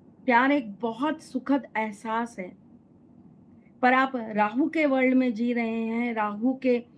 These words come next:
युग में जी रहे हैं, कलयुग राहु का युग है, तो आपको illusion ही समझ में आएगा। प्यार को समझने के लिए मेरे ठाकुर जी को समझिए, प्यार अपने आप समझ में आएगा,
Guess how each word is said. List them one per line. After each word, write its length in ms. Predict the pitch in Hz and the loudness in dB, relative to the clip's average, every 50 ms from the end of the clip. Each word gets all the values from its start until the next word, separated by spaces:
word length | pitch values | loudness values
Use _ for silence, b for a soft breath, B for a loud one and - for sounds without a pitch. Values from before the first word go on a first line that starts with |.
| - - - - - - _ | -20 -20 -20 -20 -20 -12 _
युग 280 | 226 208 254 294 285 330 | 2 4 4 4 4 4
में 220 | 330 320 320 302 | 2 4 2 2
जी 180 | 233 254 269 262 | 2 2 2 4
रहे 160 | 254 254 247 247 | 2 2 2 2
हैं, 220 | 247 247 247 247 | 0 0 0 -2
कलयुग 400 | 240 - 233 233 233 262 285 247 254 | 0 0 -2 0 2 2 2 2 2
राहु 300 | 226 226 214 214 233 262 | 0 0 0 0 -2 -2
का 140 | 262 269 269 | -2 -2 -2
युग 300 | 254 240 240 247 214 233 | -2 -2 -4 -4 -4 -4
है, 200 | 233 262 294 294 - - b b b b b b b b - - | -4 -4 -4 -6 -8 -20 b b b b b b b b 2 4
तो 60 | 285 | 6
आपको 320 | 269 269 262 262 - 294 | 6 6 4 2 0 2
illusion 540 | 269 262 262 254 247 269 269 254 240 285 285 | 2 4 2 2 4 2 2 4 4 6 6
ही 240 | 269 240 233 269 285 | 6 6 6 4 2
समझ 400 | 277 - 277 247 240 226 214 214 226 | 2 0 -2 -2 -2 -4 -4 -6 -8
में 160 | 226 220 214 | -6 -6 -4
आएगा। 380 | 202 196 202 196 196 202 202 - - | -4 -4 -4 -4 -6 -8 -10 -10 -2
प्यार 220 | - 226 226 233 240 | 2 2 4 2 2
को 140 | 240 254 254 | 0 -2 -4
समझने 540 | 254 - 233 220 220 233 240 247 294 302 | -2 -4 -4 -2 -2 -2 0 2 2 2
के 120 | 277 269 269 | 2 0 0
लिए 260 | 262 254 269 285 302 B B B B B B B B | 0 0 0 -2 -2 B B B B B B B B
मेरे 180 | 233 240 247 254 | 0 2 2 2
ठाकुर 360 | 254 247 233 240 240 - 285 254 | 0 -2 -6 -6 -2 -2 0 2
जी 100 | 262 285 | 2 0
को 140 | - 277 | 0 0
समझिए, 540 | 269 269 262 240 240 240 233 220 254 269 285 277 | -2 -2 -2 -2 -2 -2 -2 -2 -2 -2 -2 -4
प्यार 340 | - - 233 233 240 233 | -4 -4 -2 -2 -2 -2
अपने 300 | 240 233 240 - 247 254 254 | -4 -6 -4 -2 0 0 2
आप 180 | 240 247 247 | 0 -2 -4
समझ 420 | - - - 226 226 220 208 208 - | -6 -8 -8 -6 -6 -6 -10 -10 -10
में 120 | 220 208 202 | -8 -6 -4
आएगा, 340 | 190 190 196 196 196 196 | -4 -4 -6 -6 -8 -10